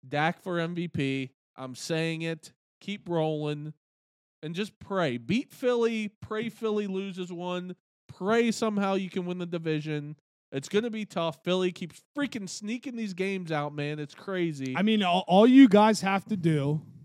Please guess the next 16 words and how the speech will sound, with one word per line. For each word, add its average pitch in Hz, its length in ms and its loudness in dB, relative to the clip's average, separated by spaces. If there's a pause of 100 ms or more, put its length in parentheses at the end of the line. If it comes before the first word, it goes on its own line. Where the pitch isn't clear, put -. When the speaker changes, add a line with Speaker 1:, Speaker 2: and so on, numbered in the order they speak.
Speaker 2:
is 139 180 -4
basically 151 600 -2
win 143 260 -2
out, 147 260 -2
which 160 200 0
is 123 160 -6
doable 139 420 6
for - 100 -8
Speaker 1:
Yeah. 147 140 4
Speaker 2:
the 107 60 2
Cowboys 139 320 -2
because 147 300 -2
they're 147 100 0
good. 139 300 -2 (400)
Beat 170 240 0
Philly. 160 520 0